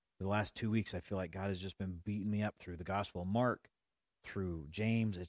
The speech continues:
just been this, a constant focus on this idea of, of living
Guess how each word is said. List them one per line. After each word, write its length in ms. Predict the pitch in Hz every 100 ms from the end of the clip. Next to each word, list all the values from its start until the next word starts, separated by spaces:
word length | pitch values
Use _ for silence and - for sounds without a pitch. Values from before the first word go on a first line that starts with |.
| -
just 200 | 95 -
been 260 | 98 90 -
this, 300 | 87 90 - - -
a 80 | - -
constant 580 | - - 120 117 - 90
focus 480 | - 104 95 92 -
on 120 | 87
this 200 | 90 -
idea 680 | 82 82 78 101 107 82 76 _ _ _ _ _
of, 300 | 95 92 85 85 -
of 200 | 92 87
living 720 | 87 90 107 107 107 104 101